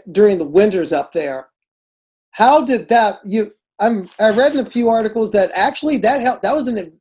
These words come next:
that helped you in training for the pavement races,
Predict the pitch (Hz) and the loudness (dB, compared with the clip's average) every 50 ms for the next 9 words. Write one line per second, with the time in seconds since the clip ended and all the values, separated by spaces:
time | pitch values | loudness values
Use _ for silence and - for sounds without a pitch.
0 | _ - 190 262 320 220 - 233 277 330 330 - - 208 196 185 175 170 165 160 | _ -4 -2 -2 -2 0 2 4 4 4 2 -2 -8 -6 -4 -4 -2 -4 -6 -8
1 | _ _ _ _ _ _ - 202 214 208 196 202 - - 233 233 226 220 220 208 | _ _ _ _ _ _ -2 0 0 0 0 -2 -4 -2 0 0 0 0 -2 -4
2 | 208 - 202 196 196 190 185 185 185 - 202 190 190 185 185 - - 160 160 151 | -6 -6 -4 -2 -2 0 0 -2 -2 -2 -2 -2 -2 -2 -4 -8 -8 -8 -8 -8
3 | 151 147 - 160 135 - - - - _ | -8 -10 -12 -14 -14 -14 -16 -20 -20 _